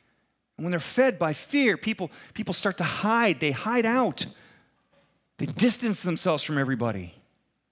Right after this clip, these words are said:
Like I said, I'm not a doctor, I'm a shepherd. And, and of course, as a shepherd, I care about you.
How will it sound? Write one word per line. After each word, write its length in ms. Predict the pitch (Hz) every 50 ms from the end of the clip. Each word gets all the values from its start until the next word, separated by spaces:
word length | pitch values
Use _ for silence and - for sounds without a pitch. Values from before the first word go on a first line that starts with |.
| _ _ _ _ _ _ _ _ _ _ _ _ _ _ _ _ _ - - _ _ _ _ _ _ _ _ _ _ _ _ _ -
Like 80 | -
I 40 | -
said, 180 | - - 180 156
I'm 80 | 156
not 100 | 180 208
a 60 | 202 170
doctor, 320 | 175 180 196 190 - 180
I'm 100 | 156 143
a 40 | 135
shepherd. 500 | - - - 180 175 - 135 110 104 123
And, 100 | 127 117 - - - -
and 100 | 165 165
of 80 | 156 -
course, 380 | - - - 254 202 170 -
as 100 | 175 151
a 60 | 156 151
shepherd, 340 | - - 220 214 - 180
I 60 | - -
care 240 | - 247 254 262
about 260 | 233 139 135 113 113 113
you. 300 | 113 123 120 104 101